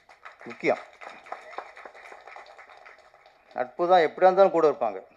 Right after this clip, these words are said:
உறவுகளும் அப்படி இல்லை, நல்லா இருந்தா கூட இருப்பாங்க, நல்லா இல்லைன்னா குழி தோண்டிடுவாங்க. அந்த அளவுக்கு உறவு. இந்த நட்புல இன்னைக்கு நட்பு தான் வந்திருக்காங்க நினைக்கிறேன்.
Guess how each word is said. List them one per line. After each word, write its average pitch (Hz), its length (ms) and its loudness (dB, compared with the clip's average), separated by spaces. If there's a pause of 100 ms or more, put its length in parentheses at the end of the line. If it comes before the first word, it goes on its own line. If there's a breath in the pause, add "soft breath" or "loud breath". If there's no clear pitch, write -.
(760)
உறவுகளும் 170 380 4
அப்படி 160 240 -4
இல்லை, 120 160 -8 (1000)
நல்லா 127 220 4
இருந்தா 156 200 4
கூட 151 180 2
இருப்பாங்க, 127 320 -6 (1600)
நல்லா 147 240 4
இல்லைன்னா 170 280 2 (1000)
குழி 202 140 0
தோண்டிடுவாங்க. 117 440 -2 (960)
அந்த 127 200 -12
அளவுக்கு 143 280 -8
உறவு. 156 180 -6 (500)
இந்த - 140 -10 (100)
நட்புல 170 280 -6
இன்னைக்கு 135 200 -8
நட்பு 180 280 -6
தான் 180 120 0
வந்திருக்காங்க 147 360 2
நினைக்கிறேன். 127 340 -2